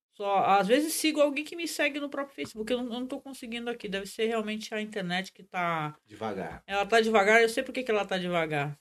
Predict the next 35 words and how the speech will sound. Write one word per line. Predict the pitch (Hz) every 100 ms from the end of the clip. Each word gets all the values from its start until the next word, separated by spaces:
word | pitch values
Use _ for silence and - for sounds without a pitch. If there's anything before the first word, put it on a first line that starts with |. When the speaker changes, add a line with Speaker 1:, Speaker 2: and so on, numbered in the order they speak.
| _
Speaker 1:
É | 156
porque | 151 170 180
eu | 170
tô | 208
fazendo | 202 208 233
live, | 254 208 214
né? | 175 214
Então | 196 185 160 170
ela | 185
tá | 196 208 196
devagar, | 202 226 220 185 175
né? | 170 - _ _ _ _ _ _ _ _ _ _ _
Mas | 170
deixa | 196 208
eu | 202
só, | - 202 185 175 160 156 151 -
já | 156 180
fa-, | 180 - 190 -
já | 175 202
te | 196 202
respondo, | 190 - 190 180 160
já | 180
porque | 180
eu | 190
boto | 175 180 165
no | 160
Twitter, | - 165 202 196 151
ó. | 147 - _ _ _ _ _
Que | 180
eu |
fiz | 196 190
a |
publicação | 196 185 190 190 180 - 190
no | 190
Twitter. | 208 226 185 151 151 156